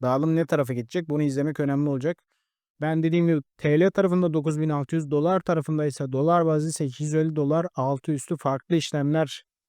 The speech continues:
göreceğimizi düşünüyorum. Bu yüzden yeni pozisyon açmak için acele etmemiz gerektiğini düşünüyorum. Mart ayındaki faiz ve enflasyon, e, verilerinin borsa tarafında yansımalarını göreceğimizi düşünüyorum.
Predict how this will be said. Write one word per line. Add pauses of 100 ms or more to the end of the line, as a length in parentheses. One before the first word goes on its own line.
(160)
göreceğimizi
düşünüyorum.
Bu
yüzden
yeni
pozisyon
açmak
için
acele
etmemiz
gerektiğini
düşünüyorum. (440)
Mart
ayındaki
faiz
ve
enflasyon, (800)
e, (320)
verilerinin (420)
borsa
tarafında
yansımalarını
göreceğimizi
düşünüyorum.